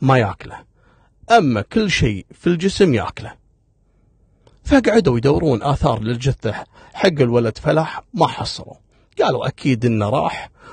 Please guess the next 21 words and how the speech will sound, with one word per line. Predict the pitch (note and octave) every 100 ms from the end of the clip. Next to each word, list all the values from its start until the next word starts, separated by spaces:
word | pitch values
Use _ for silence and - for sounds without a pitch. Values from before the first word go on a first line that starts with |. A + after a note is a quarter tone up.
| -
وسجلوه | - - D3 B2 C3 D3+
من | A2 A#2
ضمن | A#2 C#3 C3 B2+ - - - -
الوفيات | C#3 A2 F#2 A#2 A#2 E3 D#3 B2
وانتهى | C#3 B2 D#3 D#3+ D#3
الموضوع. | A2+ G2 G2 - - - _ _ - - -
الولد | A#3+ F3+ G3 D#3+
فلاح | E3+ F#3 - E3
وين | G#3 F#3+
كان؟ | E3 D3+ A#2 _ _ _ _ _ _ _ -
شنو | - G3+
قصته؟ | - D#3+ - B2 A#2 - _ _ _ _ _ _ _ _ _ _ _ _ - - _ _
القبيلة | D#3+ - D#3+ A3+ C#4+ A#3+
الشمالية | E3 G3 G3+ G#3 A3 G3+ C3+ A2 C3
اللي | D3 C#3+
ذكرتها | C#3+ C#3 G#3 G3+ C3+ B2+
لكم، | A#2 - E2+ - _ _ - - _ A#2+
اللي | A2+
وردت | A#2+ D#3 F3+ F3+ -
على | A#2+ C3+ E3
البير | E3+ D3 A#2+ F#2